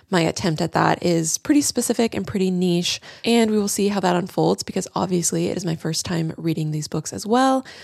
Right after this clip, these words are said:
So we're just gonna jump right into this month and, again, see how it unfolds. So as you can tell from the title of this episode, the first book review that we are kicking off the month with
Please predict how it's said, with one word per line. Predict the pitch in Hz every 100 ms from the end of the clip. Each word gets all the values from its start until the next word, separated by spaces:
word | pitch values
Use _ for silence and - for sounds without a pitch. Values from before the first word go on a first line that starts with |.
| -
So | - - 185 180
we're | 170
just | 160 -
gonna | 170
jump | 160 262
right | 269
into | 254 240
this | 233 220
month | 214 208 -
and, | 180 185 185 - - -
again, | 202 233 170 185
see | - 170
how | 180 156
it | -
unfolds. | 180 175 - - - - _ _ _ _ _ _ _ -
So | - 233
as | 196 226
you |
can | 240
tell | 240 240
from | 233 214
the |
title | - - 214 214
of | 196
this | 214
episode, | - 196 - 196
the | 190
first | - 185 190 - - -
book | 180
review | 185 180 185 180
that | 175
we | 170
are | 175
kicking | - 254
off | 240 233
the | 208
month | 208 196
with | 208 202